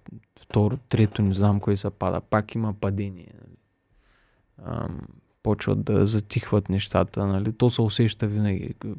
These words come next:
к-, когато си човек в нашата позиция, винаги усещаш приливите и отливите на интерес, ам, внимание, търсене,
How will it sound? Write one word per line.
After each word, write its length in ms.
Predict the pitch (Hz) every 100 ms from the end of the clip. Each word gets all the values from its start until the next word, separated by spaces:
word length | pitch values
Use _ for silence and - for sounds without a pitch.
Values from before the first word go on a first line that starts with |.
| 160
к-, 160 | - 117
когато 380 | - - 113 110
си 160 | - -
човек 280 | - 113
в 80 | -
нашата 340 | 123 113 - 107
позиция, 480 | 120 107 113 139
винаги 400 | 113 120 120 113
усещаш 560 | 113 107 117 110 120 -
приливите 640 | - 123 120 113 110 - 120
и 140 | 113
отливите 600 | 113 107 117 107 104 120
на 160 | 113 113
интерес, 800 | 110 - 117 107 101 - - - - - - - 123 -
ам, 600 | - 110 107 104 104 101 101 _ _ -
внимание, 760 | 120 120 110 104 104 113 107
търсене, 1000 | 104 - 113 - - 110 107 107 104 104